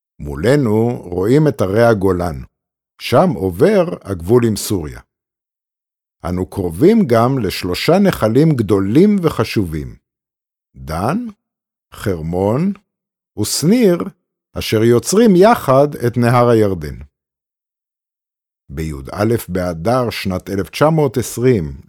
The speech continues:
לפני כמעט מאה שנים, היה כאן בתל חי קרב בין ערבים בדואים מהאזור לבין היהודים שגרו פה. במלחמה זו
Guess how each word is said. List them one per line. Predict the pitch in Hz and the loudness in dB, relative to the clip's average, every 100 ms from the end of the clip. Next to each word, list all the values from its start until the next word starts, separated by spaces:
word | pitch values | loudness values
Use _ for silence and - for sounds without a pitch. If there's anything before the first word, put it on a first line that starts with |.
| - | -12
לפני | - 110 117 - | -4 -2 -2 -2
כמעט | 117 113 151 165 135 | -2 -2 -2 -4 -2
מאה | 127 190 240 214 | -2 0 2 0
שנים, | - 131 98 78 95 120 _ _ _ _ _ - | 0 -2 0 -4 -8 -12 _ _ _ _ _ -6
היה | 90 135 | 0 0
כאן | - 160 | 2 0
בתל | 113 107 98 82 | 0 -2 -4 -8
חי | - 156 175 160 | -4 0 2 0
קרב | - 98 147 156 | -4 0 2 2
בין | 123 110 | 0 0
ערבים | 98 85 85 151 165 98 | -2 -4 -2 0 0 0
בדואים | 107 123 131 120 107 | 0 2 2 2 0
מהאזור | 101 95 87 69 73 92 151 - _ _ _ _ - | 0 -2 -4 -6 -10 -8 -10 -12 _ _ _ _ -6
לבין | 95 127 151 | 0 2 4
היהודים | 151 151 151 151 214 170 | 6 6 4 4 2 2
שגרו | - 98 98 78 78 | 0 0 -2 -2 -10
פה. | - 64 - _ _ _ _ _ _ _ _ | -12 -16 -18 _ _ _ _ _ _ _ _
במלחמה | 73 78 71 71 69 69 110 | -8 -6 -8 -10 -10 -4 -2
זו | 98 80 113 135 117 | -2 0 2 2 0